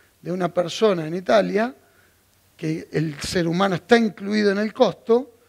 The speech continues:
para al almuerzo, tiene sus vacaciones,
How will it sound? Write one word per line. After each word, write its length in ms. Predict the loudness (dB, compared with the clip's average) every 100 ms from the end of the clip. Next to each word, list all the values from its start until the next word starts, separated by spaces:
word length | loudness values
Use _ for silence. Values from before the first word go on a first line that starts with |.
| _ _ _ _ _ -2
para 560 | 2 2 2 0 -4 _
al 160 | -14 -10
almuerzo, 640 | -4 2 2 2 0 0
tiene 340 | 0 -4 -8 -8
sus 160 | -8
vacaciones, 800 | -6 -6 -6 6 6 6 2 -8